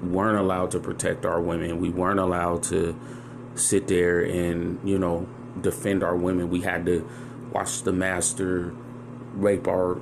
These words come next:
our wife or, um, you know, whatever. Whatever the case may be, we had to sit there and bear that.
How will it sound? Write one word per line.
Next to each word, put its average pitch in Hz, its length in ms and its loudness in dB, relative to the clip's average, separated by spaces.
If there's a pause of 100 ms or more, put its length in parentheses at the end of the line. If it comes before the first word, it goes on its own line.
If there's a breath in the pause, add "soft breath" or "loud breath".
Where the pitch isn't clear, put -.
(120)
our 90 180 0
wife 92 640 0
or, 87 560 2
um, 85 520 0 (960)
you 104 160 4
know, 92 120 4
whatever. 95 640 2
Whatever 104 340 4
the 117 80 2
case 110 340 2
may 98 180 2
be, 92 200 0
we 92 120 2
had 95 180 0
to - 60 -6
sit - 300 0
there 90 180 2
and 85 220 -4
bear 98 280 2
that. 87 280 -2